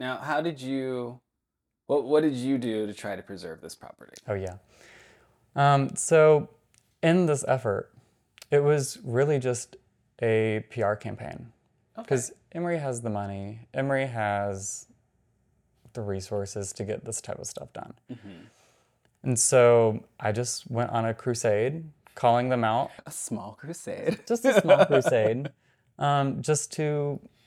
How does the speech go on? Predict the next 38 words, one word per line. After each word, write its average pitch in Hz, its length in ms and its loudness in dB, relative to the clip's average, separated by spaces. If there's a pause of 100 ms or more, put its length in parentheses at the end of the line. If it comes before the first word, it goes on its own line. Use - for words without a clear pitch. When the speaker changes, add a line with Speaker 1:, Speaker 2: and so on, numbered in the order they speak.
(1160)
Speaker 2:
call 175 220 -10
them 175 200 -6
out, 165 320 -6
especially 160 480 2
when 160 120 2
they 147 120 0
get 123 180 0
this 151 160 -2
property 120 500 -2
for 120 200 -4
free. 101 300 -2
It's - 260 -6
the 117 100 -2
son 120 460 -2
of 110 160 -4
the 110 80 -2
founder 107 260 0
of 98 80 -4
Coca-Cola's 101 720 -4
home. 98 420 -8 (380)
Speaker 1:
Oh. 294 420 -12 (180)
Speaker 2:
It's, - 520 -2 (920)
you're 113 220 -2
gonna 104 320 -6
love 101 260 -2
this 101 180 -8
house. - 360 -10 (180)
Each - 360 -6
interior 127 580 0
room 107 500 -2 (880)
is 104 680 2 (320)
the - 80 -4
guy 110 180 6
was 107 160 -2
crazy, 95 440 -4
by - 120 -12
the - 80 -16
way. - 100 -18